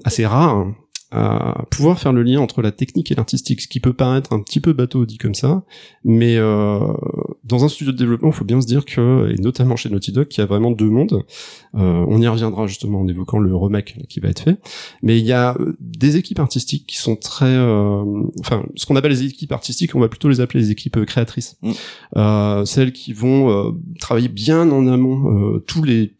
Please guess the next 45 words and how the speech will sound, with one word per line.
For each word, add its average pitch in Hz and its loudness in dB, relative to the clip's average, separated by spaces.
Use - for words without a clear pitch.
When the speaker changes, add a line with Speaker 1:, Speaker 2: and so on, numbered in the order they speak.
Speaker 1:
types 143 -2
de 143 4
jeux, 131 4
les 117 -2
idées, 123 2
euh, 107 2
les 101 0
prototypes, - -6
et 120 0
cetera. 113 0
Et 123 4
puis, 160 0
euh, 139 4
la 123 2
partie 120 -4
technique 123 0
qui - -2
va 101 0
travailler, 107 2
euh, 101 2
alors, 95 -4
euh, 92 -4
j'aime 92 -4
pas 117 -4
utiliser 104 0
ce - -4
mot-là, 113 2
mais 101 -2
sur - -2
le 95 2
moteur 110 2
du 107 2
jeu, 113 2
mais 127 0
en 101 -2
tout - -14
cas 120 -4
tous - -6
les 104 0
aspects, - -4
euh, 110 2
euh, 101 4
nouvelles 107 2
technologies, 104 0
euh, 92 0